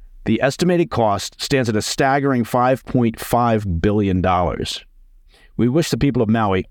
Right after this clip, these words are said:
all the very best for this coming year. This story deserves continuous coverage. And if folks want to donate to wildfire relief efforts, you can do so at maui nui strong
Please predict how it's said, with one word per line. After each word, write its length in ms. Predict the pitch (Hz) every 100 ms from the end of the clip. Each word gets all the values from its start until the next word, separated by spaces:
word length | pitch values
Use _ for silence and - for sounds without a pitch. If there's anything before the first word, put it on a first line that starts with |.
| -
all 240 | 123 131
the 40 | 123
very 240 | 120 110
best 380 | 82 87 76 -
for 80 | 82
this 140 | 82
coming 300 | - 101 95
year. 340 | 90 82 65 - - - - -
This 160 | 107 107
story 560 | - 160 143 71 62 - _ - -
deserves 440 | 110 101 113 98
continuous 600 | 113 78 147 135 98 85
coverage. 520 | 110 92 - - - - - - - -
And 120 | 127
if 80 | 113
folks 360 | 190 208 -
want 220 | 139 135 -
to 220 | 131 110
donate 500 | 98 143 120 - -
to 100 | 101
wildfire 580 | 101 120 127 123 113 107
relief 320 | 107 110 -
efforts, 500 | 110 107 - - - - - - -
you 100 | -
can 140 | 131 135
do 160 | 175
so 320 | 170 127 98 -
at 260 | 104 104
maui 520 | 107 113 131 151 160 120
nui 260 | 113 120
strong 640 | 113 - 120 98 67 90